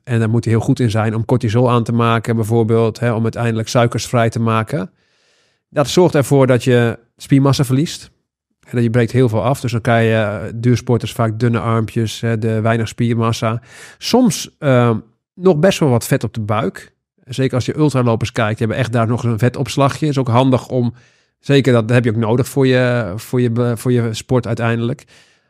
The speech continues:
Nou, dan krijg je het lichaam wat daarbij past. Ehm, de meeste mensen die mijn boeken lezen, Testofactor, Hormoonbalans voor Vrouwen, willen of het Men's Health coverfysiek of het, eh, Women's Health coverfysiek.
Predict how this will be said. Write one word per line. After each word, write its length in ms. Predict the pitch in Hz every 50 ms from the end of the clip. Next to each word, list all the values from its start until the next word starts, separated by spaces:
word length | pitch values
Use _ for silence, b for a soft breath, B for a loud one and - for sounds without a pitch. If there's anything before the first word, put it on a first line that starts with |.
| b b
Nou, 120 | - 143
dan 100 | 165 165
krijg 140 | - 151 135
je 60 | 123
het 100 | 113 123
lichaam 180 | 120 131 123 117
wat 120 | 110 104
daarbij 280 | 107 107 104 104 123 123
past. 480 | - - 180 165 - - - - - _ _ _ _ _ _
Ehm, 360 | _ 151 135 131 123 123 123
de 100 | 123 131
meeste 280 | 131 139 156 151 - 156
mensen 200 | 143 139 131 120
die 80 | 139 127
mijn 120 | 123 117
boeken 200 | 147 170 - 151
lezen, 440 | 120 113 110 110 110 135 139 139 -
Testofactor, 800 | - 131 117 - - 135 - - 123 117 110 - - 123 117 113
Hormoonbalans 400 | 104 107 117 117 117 113 107 -
voor 120 | - 113
Vrouwen, 400 | 110 123 123 123 117 110 113 143 B B B B B B B B B
willen 220 | - 127 123 123
of 120 | 139 143 -
het 180 | 131 123 120 -
Men's 240 | 131 139 156 143 -
Health 220 | 131 123 117 -
coverfysiek 640 | - 156 147 131 110 120 107 - 117 113 117 - -
of 260 | - 156 131 120 -
het, 280 | - 113 113 110 - -
eh, 160 | 120 117 117
Women's 420 | 104 123 143 165 165 151 127 - -
Health 300 | 123 117 110 110 - -
coverfysiek. 680 | - 123 101 107 104 101 101 95 104 101 101 - -